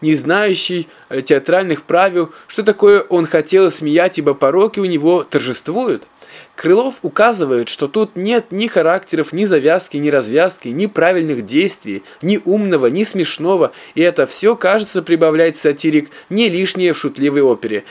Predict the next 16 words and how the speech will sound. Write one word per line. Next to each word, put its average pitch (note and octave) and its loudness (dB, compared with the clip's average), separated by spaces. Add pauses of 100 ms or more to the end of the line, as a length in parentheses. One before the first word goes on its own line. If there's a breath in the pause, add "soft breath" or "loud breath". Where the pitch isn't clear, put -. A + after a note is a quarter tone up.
(200 loud breath)
Добавляя D3 2
в C#3+ -2
дальнейшем C#3+ 0
общую D3 -2
оценку G#3 -4
этой F#3+ -2
пьесы, E3 -2 (240 loud breath)
Крылов G#3 2
высказывает E3 0
при D#3 0
этом F3 0 (160 loud breath)
свои E3+ 0
принципиальные F3 -2
суждения E3 -2
о D3+ -2
театре. C#3+ -2